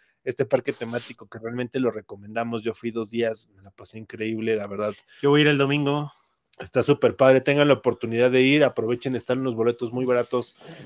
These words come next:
Speaker 1: eh, está padre, de verdad, de verdad está padre, y dijimos que las personas que estuvieran comentando en nuestros en vi-, en nuestros en vivos, y así nos pasaron a comentar, saludar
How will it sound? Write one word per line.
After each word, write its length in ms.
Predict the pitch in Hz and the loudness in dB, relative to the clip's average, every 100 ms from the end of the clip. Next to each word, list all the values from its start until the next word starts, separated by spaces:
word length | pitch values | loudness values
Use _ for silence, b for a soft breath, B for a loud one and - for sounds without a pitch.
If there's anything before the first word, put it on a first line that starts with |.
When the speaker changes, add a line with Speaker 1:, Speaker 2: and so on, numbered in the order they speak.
| B | B
Speaker 1:
eh, 160 | - 101 | -12 -12
está 200 | - 117 | -8 -8
padre, 520 | - 127 127 127 135 _ | 2 2 4 2 0 _
de 140 | 113 | -6
verdad, 200 | 110 113 | -4 -2
de 80 | 113 | -2
verdad 280 | 107 110 107 | -2 -4 -6
está 160 | - | -8
padre, 320 | 107 117 120 - | -6 -4 -4 -4
y 80 | |
dijimos 380 | 123 117 127 131 | -6 -6 -6 -6
que 80 | - | -4
las 120 | 107 | -6
personas 360 | - 107 123 131 | -8 -10 -6 -6
que 100 | 110 | -6
estuvieran 320 | 120 120 123 | -4 -2 -2
comentando 720 | - 110 107 117 123 127 117 B B B | -6 -14 -8 -6 0 0 -2 B B B
en 140 | 127 117 | -4 -2
nuestros 320 | 107 110 98 | -2 -6 -6
en 80 | 110 | -6
vi-, 240 | 120 127 | -2 -2
en 80 | 123 | -2
nuestros 320 | 117 - 113 | -6 -6 -6
en 100 | 113 | -4
vivos, 420 | 120 131 131 117 _ _ _ | 0 4 4 2 _ _ _
y 440 | 113 104 104 98 101 98 _ _ _ _ - | -12 -8 -8 -8 -10 -16 _ _ _ _ -8
así 240 | - 135 | -4 0
nos 140 | 135 120 | 0 -2
pasaron 280 | 120 131 | 2 4
a 80 | 120 | 4
comentar, 420 | - 110 101 127 | -2 -6 0 -2
saludar 440 | 120 117 107 123 | 0 -2 0 0